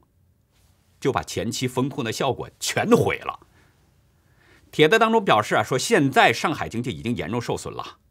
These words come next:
民生更是严重影响。如果抗疫再不能达成效果，李强十月份进入常委会肯定要黄了。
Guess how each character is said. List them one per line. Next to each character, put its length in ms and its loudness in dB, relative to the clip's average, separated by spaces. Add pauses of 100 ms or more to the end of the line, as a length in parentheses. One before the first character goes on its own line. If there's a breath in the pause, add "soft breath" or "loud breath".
(180)
民 240 4
生 240 2
更 280 0
是 160 -4
严 240 -8
重 180 -10
影 160 -10
响。 260 -6 (420 loud breath)
如 180 4
果 260 2
抗 480 0
疫 400 -2
再 240 4
不 160 -4
能 160 -2
达 240 2
成 180 -6
效 280 -2
果， 280 -10 (440)
李 260 0
强 300 -2
十 240 -2
月 120 2
份 240 -4
进 140 0
入 100 -2
常 200 -6
委 100 -6
会 280 -4 (420 soft breath)
肯 240 -10
定 140 -4
要 100 0
黄 340 -6
了。 160 -2